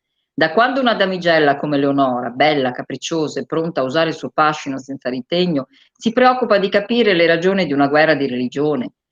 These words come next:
Ben altra persona era l'amatissima moglie, Beatrice di Borgogna, morta a soli trentanove anni dopo avergli dato undici figli.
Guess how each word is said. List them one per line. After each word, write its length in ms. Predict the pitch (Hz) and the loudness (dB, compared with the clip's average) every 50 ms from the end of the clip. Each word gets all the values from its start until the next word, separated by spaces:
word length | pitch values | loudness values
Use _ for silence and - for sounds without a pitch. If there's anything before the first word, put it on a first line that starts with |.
| _ _ _ | _ _ _
Ben 160 | _ 147 147 156 | _ 0 0 2
altra 280 | 151 143 143 170 170 | 2 0 0 -4 -4
persona 500 | - 220 214 214 - 262 262 262 254 254 | -4 -6 -6 -2 0 2 4 4 4 4
era 140 | 240 220 220 | 4 4 2
l'amatissima 680 | 208 214 208 208 208 208 - 180 180 - - 185 175 165 | 2 2 2 0 0 0 -2 -4 -4 -4 -2 -2 0 0
moglie, 440 | 147 139 135 131 127 127 139 143 | 0 -2 -2 -4 -4 -6 -6 -6
Beatrice 500 | 139 139 127 127 127 - 143 143 - - | -6 -6 -6 -6 -6 -8 -10 -10 -10 -10
di 100 | 131 123 | -12 -10
Borgogna, 640 | 123 131 131 123 123 131 123 117 117 120 117 120 - _ _ _ _ _ | -8 -8 -10 -8 -8 -8 -8 -8 -8 -12 -16 -16 -20 _ _ _ _ _
morta 420 | - 151 175 202 208 208 - 185 | -4 -2 -2 -2 -2 -2 -2 -2
a 40 | 165 | -2
soli 320 | 165 - - 208 202 208 208 | -2 -4 -4 -4 -4 -4 -2
trentanove 640 | - 160 151 151 - 147 147 160 165 147 147 135 | -2 -2 -2 -2 -2 -2 -2 0 0 0 0 0
anni 340 | 127 120 120 127 135 147 170 | 0 -2 -2 -4 -6 -6 -6
dopo 200 | 175 190 - 226 | -8 -2 -2 -2
avergli 300 | 214 214 214 214 220 214 | 0 2 0 0 0 0
dato 300 | 160 127 131 - - 143 | 0 -2 -2 -4 -6 -8
undici 360 | 147 180 135 123 - - 139 _ | -6 -6 -8 -8 -10 -14 -16 _
figli. 160 | _ 113 _ | _ -20 _